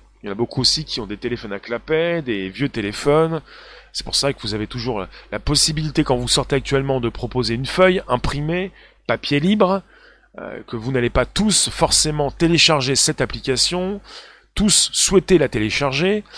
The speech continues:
et tous indiquer que vous avez, euh, de la toux, de la fièvre ou peut-être,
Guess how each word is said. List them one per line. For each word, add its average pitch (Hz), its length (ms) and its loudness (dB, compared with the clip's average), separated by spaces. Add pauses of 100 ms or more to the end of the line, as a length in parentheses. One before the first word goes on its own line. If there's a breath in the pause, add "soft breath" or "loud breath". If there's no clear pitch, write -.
(280 loud breath)
et 107 80 -8
tous - 380 2 (140)
indiquer 139 500 0
que 131 60 -8
vous 131 200 -2
avez, 139 460 0
euh, 110 380 -4 (360)
de 120 200 -4
la 120 120 0
toux, 143 280 -10
de 110 80 -8
la 120 100 0
fièvre 156 420 -2
ou 123 60 -8
peut-être, - 440 -2